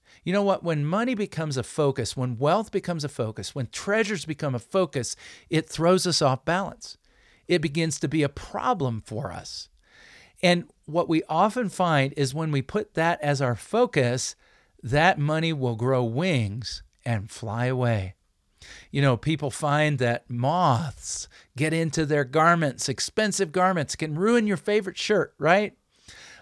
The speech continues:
Uh, how about rust? It can get under your favorite car, that collector's item, and it can destroy that over time. Eventually, it will destroy everything.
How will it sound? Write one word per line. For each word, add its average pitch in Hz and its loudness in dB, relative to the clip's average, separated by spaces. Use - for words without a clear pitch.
Uh, 156 4
how 185 0
about 214 0
rust? 180 4
It 135 -4
can 165 -6
get 196 2
under 208 6
your 135 0
favorite 190 -4
car, 165 0
that 139 -4
collector's 160 -2
item, 131 2
and 165 2
it 156 2
can 151 0
destroy 170 2
that 135 4
over 127 0
time. 135 0
Eventually, 190 0
it 165 -2
will 156 -4
destroy 185 0
everything. 120 -2